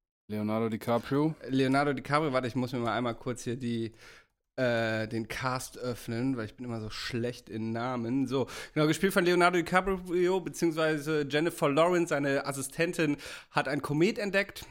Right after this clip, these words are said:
Speaker 2: der halt auf die Erde zurast und, ähm, ja, in einem halben Jahr auf der Erde eintreffen wird und größer ist als der Komet, der die Dinosaurier getötet hat.
Speaker 1: Ja.
Speaker 2: Und das wollen die beiden dann natürlich, äh, der Präsidentin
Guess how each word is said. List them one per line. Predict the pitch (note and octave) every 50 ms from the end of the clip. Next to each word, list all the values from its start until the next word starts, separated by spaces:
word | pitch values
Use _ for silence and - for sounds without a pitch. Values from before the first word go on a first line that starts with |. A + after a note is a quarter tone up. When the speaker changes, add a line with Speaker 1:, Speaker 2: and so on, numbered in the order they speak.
| - -
Speaker 2:
der | - B2 B2 D3+ D3 D3 C#3+ C#3
halt | C#3+ C#3
auf | C3+ C#3+ -
die | - D3+
Erde | B2+ D3+ E3+ F3 D#3
zurast | - - F#3+ F3 - E3 E3 F3 F#3 - - -
und, | - D3 C#3+ C#3+ C#3+ C3+ -
ähm, | - C#3 C#3 C#3 C#3 C3+ C3+ C3 C3 - -
ja, | C#3 D3 B2+ - - - - _ _ _ _ _ _ _ _ _ - -
in | D3 C3 C3+
einem | C3+ C3 B2+ A#2+
halben | C3+ C#3+ C#3+ C#3+
Jahr | C#3 C3
auf | B2+ -
der | C3+ B2+
Erde | - B2 C3+ C3 B2+ -
eintreffen | - C#3+ C#3+ - - C#3 - D3 B2+
wird | B2 C3+ C3+ C3+ C3 - - - - - - -
und | - C#3 C#3 C3
größer | A2+ C3 C#3 E3 E3+ D#3+ E3+ D#3
ist | D3 -
als | B2 C#3 B2 -
der | - D3+ C#3+ C#3 C3+
Komet, | C#3 - C3+ B2+ C3 C#3 C#3 C3+
der | C3+
die | B2+ B2+ B2
Dinosaurier | A#2+ C3 B2 B2 A#2+ A2+ A#2+ C3 C#3+ C3+ A#2+ G#2+
getötet | G#2+ A2 - - A#2 A#2 A#2+ A2 -
hat. | B2 C#3+ - - - - - - - _ _ _ _ -
Speaker 1:
Ja. | A2 G#2+ G#2+ G2 - _ _ _
Speaker 2:
Und | - E3 D#3 D#3 D#3 D3 -
das | E3 - -
wollen | E3+ E3+
die | F3+ E3+
beiden | D3+ D#3+ E3+ E3+ F3
dann | E3+ E3+ E3+
natürlich, | E3 D#3 - - F3 D#3+ D#3+ D#3+ D#3 - - -
äh, | D3+ D#3 D3 D3 D3
der | C#3+ D3+ -
Präsidentin | - - E3 C3+ C#3 C#3 D3 E3 F3 F3+ - F#3 F3 F3+ F#3 F#3+